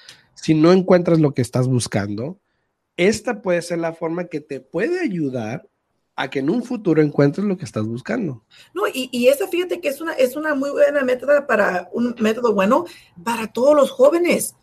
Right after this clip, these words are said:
Speaker 2: los que no están
Speaker 1: Exacto.
Speaker 2: casados todavía, que no tienen pareja, no tienen hijos, ¿por qué no invertir? Hay tantos chamaquitos hoy en día que yo miro que trabajan duro, les va muy bien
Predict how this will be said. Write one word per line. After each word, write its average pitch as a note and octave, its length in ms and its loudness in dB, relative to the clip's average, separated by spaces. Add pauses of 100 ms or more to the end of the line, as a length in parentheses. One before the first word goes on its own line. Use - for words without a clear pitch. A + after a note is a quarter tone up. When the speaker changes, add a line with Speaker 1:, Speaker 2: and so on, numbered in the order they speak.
(220)
Speaker 2:
los G#3+ 120 0
que C4 100 4
no A#3 100 4
están C#4+ 180 0
Speaker 1:
Exacto. - 120 -8
Speaker 2:
casados C4 240 4
todavía, B3 560 4
que A3 100 2
no G#3 160 0
tienen A#3 320 -2
pareja, A3+ 400 0
no G#3+ 160 -2
tienen A3+ 380 -2
hijos, A#3 400 2 (360)
¿por A#3 280 -4
qué D4+ 260 -2
no D4 460 4 (260)
invertir? B3 840 2
Hay B3 180 2
tantos D4 320 -2
chamaquitos A#3+ 520 0
hoy C#4+ 100 0
en B3+ 120 0
día B3 160 6
que A#3 120 -2
yo G#3+ 100 6
miro G#3+ 300 4
que G#3+ 120 -4
trabajan G3 640 0
duro, G3+ 320 6
les F3 240 4
va A#3+ 140 0
muy A#3+ 240 2
bien G3 400 0